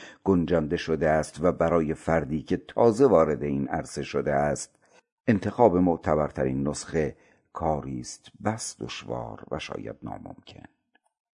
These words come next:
در بین شاهنامه پژوهان معاصر آنقدر اختلاف نظر وجود دارد و در زیر هر کدام از نسخ موجود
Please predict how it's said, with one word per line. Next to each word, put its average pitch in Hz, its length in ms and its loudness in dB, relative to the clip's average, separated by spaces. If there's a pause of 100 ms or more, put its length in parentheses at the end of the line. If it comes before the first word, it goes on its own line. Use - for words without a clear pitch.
(1300)
در 135 140 8
بین 123 280 6
شاهنامه 107 640 4
پژوهان 104 640 4
معاصر 101 560 6 (240)
آنقدر 117 680 4
اختلاف 107 520 4
نظر 95 400 4
وجود 90 500 0
دارد 85 440 2 (300)
و 95 100 4
در 95 220 4
زیر 98 460 0
هر 127 360 0 (100)
کدام 98 360 6
از 82 160 0
نسخ 90 420 2
موجود 87 520 2